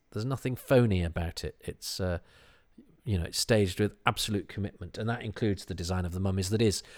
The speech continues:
it's a really good design. It's a really good costume design, even though they have tits. <laughs> But it, that works. Um, but it also means I can say,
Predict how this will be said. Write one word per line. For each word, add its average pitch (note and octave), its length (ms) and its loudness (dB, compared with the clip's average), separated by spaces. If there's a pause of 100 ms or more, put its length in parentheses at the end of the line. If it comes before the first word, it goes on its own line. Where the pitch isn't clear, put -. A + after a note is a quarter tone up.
(140)
it's A#2 140 0
a B2 40 4
really C3+ 220 8
good A2+ 160 4
design. F#2 360 2
It's - 160 -10
a A2 40 -2
really G#2+ 180 2
good F2+ 200 -4
costume F2 360 -4
design, E2+ 360 -4 (360)
even F#2+ 260 2
though F2 160 0
they E2 120 -4
have E2 200 -8
tits. - 400 -8 (120)
<laughs> C4 280 4 (520)
But D#3 120 6
it, D#3+ 280 -2
that F3 180 4
works. D#3+ 600 6
Um, G#2 320 -4
but A#2 140 0
it A#2 60 -2
also - 280 -4
means F#2 260 -6
I F#2+ 120 -6
can - 160 -14
say, F#2 280 -8